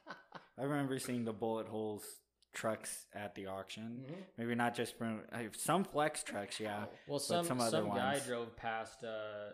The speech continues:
Speaker 1: some guy drove past, uh, Manheim, uh,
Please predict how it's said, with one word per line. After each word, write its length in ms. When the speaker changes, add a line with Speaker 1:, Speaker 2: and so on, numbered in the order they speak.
Speaker 1:
some 340
guy 260
drove 300
past, 420
uh, 380
Manheim, 540
uh, 300